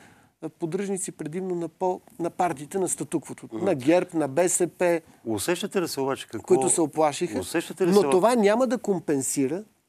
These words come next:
Speaker 1: отлива, който ще получи. Помнете ми думата, че Б С П, а, сигурно ще получи някаква бонификация по този начин, но съ-, същевременно ще загуби много повече гласове поради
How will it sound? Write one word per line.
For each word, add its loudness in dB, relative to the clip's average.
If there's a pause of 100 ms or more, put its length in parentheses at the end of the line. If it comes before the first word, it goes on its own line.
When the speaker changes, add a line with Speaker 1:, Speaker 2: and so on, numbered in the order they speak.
(160)
Speaker 1:
отлива, -2
който -4
ще -16
получи. -8
Помнете -6
ми -2
думата, -6
че -10
Б -4
С -4
П, -6 (360)
а, -4
сигурно 0
ще -6
получи -6
някаква -4 (1000)
бонификация -4
по -14
този -6
начин, -6
но -2
съ-, -8 (320)
същевременно -4
ще -10
загуби -4
много -2
повече -8
гласове -8
поради -6